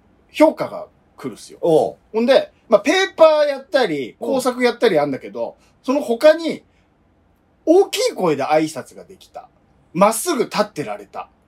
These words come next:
Speaker 1: 良い姿勢で待つことができた。みたいなね。もうあるわけ。で、できる、あと一歩、できないってやって。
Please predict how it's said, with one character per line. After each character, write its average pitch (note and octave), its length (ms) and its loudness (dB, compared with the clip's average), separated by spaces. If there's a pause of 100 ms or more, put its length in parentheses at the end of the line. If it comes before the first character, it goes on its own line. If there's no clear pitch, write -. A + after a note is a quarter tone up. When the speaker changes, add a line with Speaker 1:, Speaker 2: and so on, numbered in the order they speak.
(720)
Speaker 1:
良 D#4+ 180 2
い C4+ 80 2
姿 E3 240 -6
勢 D#3 200 -2
で C#3+ 320 -2
待 G#3 220 2
つ - 40 -16
こ D#3 120 -8
と - 100 -6
が A2+ 120 -12
で B2 140 -12
き - 100 -20
た。 - 160 -14 (200)
み C3 100 -8
た A#2+ 140 -10
い F#2 60 -14
な F2 100 -20
ね。 - 180 -14 (480)
も C3 260 -4
う - 20 -2
あ B2+ 80 -2
る B2+ 100 -6
わ F#2+ 100 -12
け。 - 160 -20
で、 A3 200 0 (260)
で F3 180 0
き C4+ 180 0
る、 G#3+ 280 6 (120)
あ F3 120 4
と D#3+ 120 0
一 D3 120 -2
歩、 - 360 -12 (140)
で C#3+ 120 -6
き D3+ 120 -6
な B2 140 -6
い F2 60 -18
っ - 20 -20
て - 240 -18
や G2+ 60 -12
っ - 20 -20
て。 - 340 -8